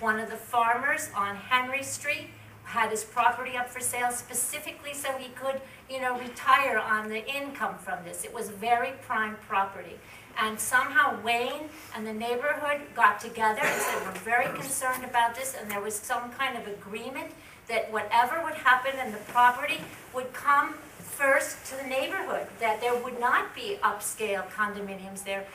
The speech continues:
if it didn't meet somehow the regulations of the city, but also if the neighborhood was against it. So starting very, very early when Grace and Anna Quadro left the property,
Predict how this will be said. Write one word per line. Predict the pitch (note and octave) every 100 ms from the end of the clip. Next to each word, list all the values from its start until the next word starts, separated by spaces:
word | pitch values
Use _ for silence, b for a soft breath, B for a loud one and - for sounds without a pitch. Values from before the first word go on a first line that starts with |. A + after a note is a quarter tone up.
| B
if | C4 C4
it | -
didn't | C4 C4+ C4 C4
meet | A#3+ A#3+
somehow | - A#3+ A#3 - A3 - G#3+ G#3
the | G#3 G3+
regulations | G#3+ G3+ G3+ G#3 G3+ G3+ -
of | G3+
the | G#3+
city, | - F4 F4+ C#4 C4 B B
but | - C#4
also | C4+ D4 E4+ B3+ B3
if | -
the | A#3
neighborhood | A3+ A3+ A3 G#3+ G#3+ F#3
was | G3+ G3+
against | G3+ F#3 F3+ F#3+ -
it. | -
So | - G#3+ G#3 - - -
starting | - - C4 C4+ C4+ C4 G#3+
very, | F3+ A#3+ C4+
very | C4 B3+ A#3+ A#3+
early | A#3 A3+ A3+ A3
when | G#3+ G#3
Grace | G3+ A3 A3+ A3+
and | A3+ A3
Anna | G#3 G3+ G3+ -
Quadro | G#3+ G#3 G#3 G3
left | G#3 G3+ -
the | -
property, | - A#3 G#3 G3+ G3